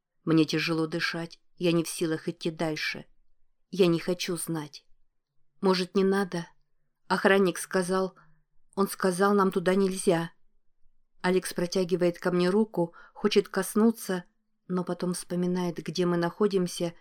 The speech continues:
и вытягивает руки по швам. "Не волнуйся", —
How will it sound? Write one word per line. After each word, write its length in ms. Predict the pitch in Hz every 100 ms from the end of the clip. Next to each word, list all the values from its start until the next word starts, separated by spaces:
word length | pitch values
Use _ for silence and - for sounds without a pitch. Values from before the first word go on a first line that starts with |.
| - _ -
и 80 |
вытягивает 680 | 175 175 180 180 175 180 175
руки 220 | 175 -
по 140 | 170 175
швам. 440 | - 180 160 151 _ _ _ _ _ _ _ _ _ -
"Не 180 | 143 135
волнуйся", — 680 | 147 151 143 135 - 139